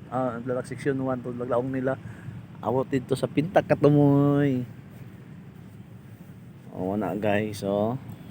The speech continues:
Taon ta ng, taon ta ng taho.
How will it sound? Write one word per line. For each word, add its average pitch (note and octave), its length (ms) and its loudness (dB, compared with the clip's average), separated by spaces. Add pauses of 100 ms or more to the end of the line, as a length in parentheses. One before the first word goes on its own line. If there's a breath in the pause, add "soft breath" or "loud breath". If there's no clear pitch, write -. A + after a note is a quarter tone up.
(1040)
Taon G#2 320 2
ta G2+ 80 0
ng, G#2 320 0 (320)
taon G2+ 240 0
ta G#2 80 -4
ng - 80 -10
taho. A#2 480 2